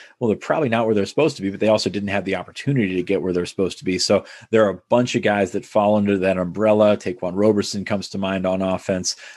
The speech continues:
Um, you know, a couple of the receivers as well. Um, the juco guys, Norval Black, that we haven't really heard anything about this spring.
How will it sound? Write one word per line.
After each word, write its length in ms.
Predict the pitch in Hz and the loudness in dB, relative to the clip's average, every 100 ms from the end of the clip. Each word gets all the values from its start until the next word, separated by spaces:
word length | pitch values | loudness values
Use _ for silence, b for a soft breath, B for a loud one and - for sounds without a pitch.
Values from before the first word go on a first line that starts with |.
| B | B
Um, 240 | 98 90 | -2 -2
you 60 | 95 | -2
know, 60 | |
a 40 | 92 | -2
couple 260 | 101 98 | -2 -2
of 80 | 98 | -4
the 80 | 95 | -4
receivers 500 | 87 - 110 101 95 | -4 0 2 2 -2
as 140 | 92 | -4
well. 380 | 101 104 101 98 B B B | 0 2 2 -2 B B B
Um, 340 | 95 95 95 | -2 0 0
the 100 | 95 | -2
juco 420 | 98 104 104 101 | 0 0 4 2
guys, 380 | 95 95 95 90 | 2 0 0 0
Norval 280 | 101 98 95 | 2 2 2
Black, 360 | 92 104 101 - | 0 0 0 -2
that 120 | 87 | -4
we 140 | 95 | -2
haven't 240 | 101 92 90 | 0 -2 -2
really 160 | 92 | -4
heard 260 | 85 - 101 | -2 0 0
anything 320 | 98 95 104 | 0 -2 -2
about 280 | 98 95 - | 0 -2 -2
this 180 | 95 - | -6 -6
spring. 480 | - 127 120 107 | -2 2 2 -2